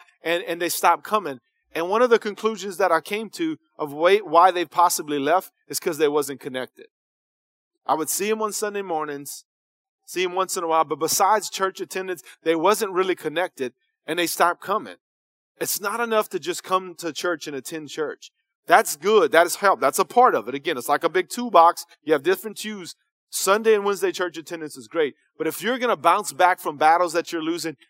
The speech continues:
you gotta get connected, and you gotta be in unity with people that are on the same journey as you and some that are in the same battle as you. Again, that's why life groups are so important.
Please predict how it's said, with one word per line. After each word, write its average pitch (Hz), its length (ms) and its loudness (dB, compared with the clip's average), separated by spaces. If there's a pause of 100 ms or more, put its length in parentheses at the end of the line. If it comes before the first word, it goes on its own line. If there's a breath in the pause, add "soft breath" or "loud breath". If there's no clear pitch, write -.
you 151 120 -16
gotta 156 300 4
get 196 240 2
connected, 165 600 -2 (140 loud breath)
and 151 140 -8
you 160 60 -4
gotta 170 240 6
be 160 200 -8
in 143 160 -10
unity 170 540 -8
with 135 220 -6
people 151 400 -6 (200)
that 151 140 2
are 151 80 0
on 151 100 -4
the 143 80 -8
same 190 500 -4
journey 175 320 -4
as 156 180 -6
you 165 120 -6
and 139 100 -6
some 185 320 -2 (240 loud breath)
that 160 160 4
are 175 60 6
in 175 80 -2
the 165 80 -4
same 180 300 -2
battle 185 300 4
as 123 160 -8
you. 117 160 -14 (300)
Again, 165 360 -2
that's 170 300 0
why 196 160 2
life 180 400 -2
groups 170 280 -12
are 156 60 -8
so 147 280 -2
important. 135 500 -10